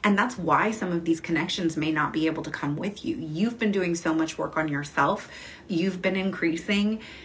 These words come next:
the way that you care for yourself, your communication, your desires. You've been getting more in touch with yourself. And some of those connections may not be maturing with you.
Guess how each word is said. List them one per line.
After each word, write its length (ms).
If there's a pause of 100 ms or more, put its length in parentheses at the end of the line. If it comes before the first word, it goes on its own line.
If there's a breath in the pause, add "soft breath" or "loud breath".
(400 loud breath)
the 140
way 240
that 160
you 80
care 300
for 120
yourself, 640
your 80
communication, 1000
your 160
desires. 600
You've 100
been 140
getting 280
more 200
in 100
touch 340
with 160
yourself. 560
And 160
some 220
of 140
those 200
connections 600
may 220
not 240
be 120
maturing 800
with 320
you. 220